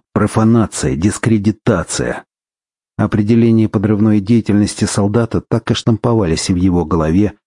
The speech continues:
отчеканивались, словно монеты из драгметалла, и со звоном падали в бункер для сбора готовых изделий. Однако было что-то ещё, что не давало ему успокоиться. Тянуть за верёвочку, держащую эту мысль или образ,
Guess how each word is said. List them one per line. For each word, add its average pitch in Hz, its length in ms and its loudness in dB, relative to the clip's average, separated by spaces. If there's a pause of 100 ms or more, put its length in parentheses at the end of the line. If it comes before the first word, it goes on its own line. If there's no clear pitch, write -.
(120)
отчеканивались, 98 840 0
словно 95 380 0
монеты 98 400 2
из 85 100 -2
драгметалла, 92 840 -2 (260)
и 101 60 0
со 101 220 0
звоном 95 460 0
падали 90 360 0
в 82 100 -6
бункер 85 420 -2
для 95 200 0
сбора 98 340 0
готовых 85 500 -2
изделий. 80 600 -4 (640)
Однако 98 500 0
было 101 280 2
что-то - 360 -2
ещё, 95 540 0 (160)
что - 220 -4
не 95 120 2
давало 92 380 0
ему 82 280 0
успокоиться. - 880 -4 (800)
Тянуть 107 300 2
за 101 140 2
верёвочку, 104 560 2
держащую 90 720 0
эту 101 240 -2
мысль 92 440 0
или 90 180 2
образ, 98 560 -2